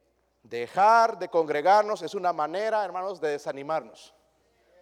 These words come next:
O sea, no me quieren ni ver en la puerta. Algunos, ¿yo qué le he hecho?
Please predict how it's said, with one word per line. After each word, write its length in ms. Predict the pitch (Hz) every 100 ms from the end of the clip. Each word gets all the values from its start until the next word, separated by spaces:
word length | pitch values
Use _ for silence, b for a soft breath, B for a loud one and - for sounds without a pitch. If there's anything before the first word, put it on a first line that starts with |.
| 175 _ _ _ _ 170 170 165 165 _ _ _ _ _ _ - _ _ _ - -
O 40 | 175
sea, 260 | 185 180 _ _ _ _ _ _ _ _ _ _ _ _ _ 554 - - - _
no 100 | 196
me 160 | 240 233
quieren 260 | 247 247
ni 120 | 233 220
ver 160 | 233
en 80 | 240
la 100 | 226
puerta. 380 | 233 269 277 233
Algunos, 380 | 220 285 285 240
¿yo 280 | 240 247
qué 80 | 269
le 140 | 262 269
he 60 |
hecho? 340 | 294 302 262